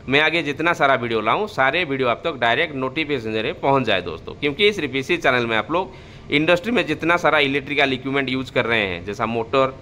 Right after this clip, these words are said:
ट्रांसफार्मर, होइस्ट, क्रेन, वीएफ़डी, कन्वेयर बेल्ट, ईएसपी, ये सारे के ऊपर मैं ट्रबल शूटिंग वीडियो, प्रैक्टिकल वीडियो बनाता हूँ। Already बहुत सारा वीडियो बना चुका हूँ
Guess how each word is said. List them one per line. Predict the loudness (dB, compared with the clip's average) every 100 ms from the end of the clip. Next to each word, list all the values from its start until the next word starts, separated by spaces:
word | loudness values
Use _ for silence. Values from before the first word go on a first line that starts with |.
| -2
ट्रांसफार्मर, | 0 0 0 0 2 2 0 -4 -20 -20 -20 -20 -12 0
होइस्ट, | 4 6 4 0 -10 -18 -2
क्रेन, | 4 4 4 2
वीएफ़डी, | -4 -2 0 0 0 -2 -2 -8 -6 0
कन्वेयर | 2 4 2
बेल्ट, | 4 2 2 0 -10 -20 -20 -20 -4
ईएसपी, | 0 0 0 0
ये | 2 2 0
सारे | 0 2 2
के | 0
ऊपर | -2 0
मैं | -2 -4
ट्रबल | -4 -4 -4
शूटिंग | -6 -6 -4
वीडियो, | -2 -2
प्रैक्टिकल | 0 -2 -2 -4 -4
वीडियो | -4 -2
बनाता | 0 -2 -4
हूँ। | -8 -8 -16 -18 -10 2
Already | 2 4 4
बहुत | 4 4 4
सारा | 4 2
वीडियो | 2 0
बना | 2 2 2
चुका | 2 2
हूँ | 4 2